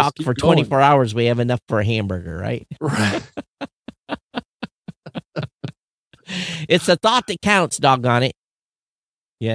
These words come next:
Speaker 2: Well, you
Speaker 1: know?
Speaker 2: never know. S-, someday that may be, you know, the, a significant revenue source. I mean, you think about what could happen to Bitcoin,
Speaker 1: Well, you,
Speaker 2: um,
Speaker 1: you,
Speaker 2: on a,
Speaker 1: you,
Speaker 2: on a
Speaker 1: over
Speaker 2: per share basis.
Speaker 1: overall, we've,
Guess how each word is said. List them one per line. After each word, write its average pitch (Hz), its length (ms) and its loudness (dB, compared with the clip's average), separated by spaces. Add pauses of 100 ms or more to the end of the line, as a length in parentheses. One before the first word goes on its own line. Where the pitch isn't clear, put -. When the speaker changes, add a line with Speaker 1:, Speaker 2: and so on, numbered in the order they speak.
Speaker 2:
Well, 175 120 6
you 190 100 8
Speaker 1:
know? 202 80 6
Speaker 2:
never 220 140 6
know. 196 260 6
S-, - 240 0
someday 190 540 2
that 156 220 0
may 165 200 0
be, 170 520 -6
you 165 140 -8
know, 143 240 -6 (480)
the, 135 500 2 (520)
a 139 180 2 (220)
significant 160 540 0
revenue 226 340 2
source. 120 240 -2
I 135 60 0
mean, 139 120 0
you 143 60 0
think 180 180 -2
about 156 380 0 (320)
what 143 220 -2
could 143 140 2
happen 135 380 -2
to 120 320 -2 (100)
Bitcoin, 151 580 -2 (420)
Speaker 1:
Well, - 240 0
you, 160 140 -4
Speaker 2:
um, 110 80 -12
Speaker 1:
you, 151 200 0
Speaker 2:
on 120 80 -6
a, 147 40 0
Speaker 1:
you, 156 120 0 (240)
Speaker 2:
on 160 140 6
a - 20 0
Speaker 1:
over 160 120 4
Speaker 2:
per 135 200 2
share 127 320 -2
basis. 127 460 -6
Speaker 1:
overall, 135 720 4
we've, 113 260 0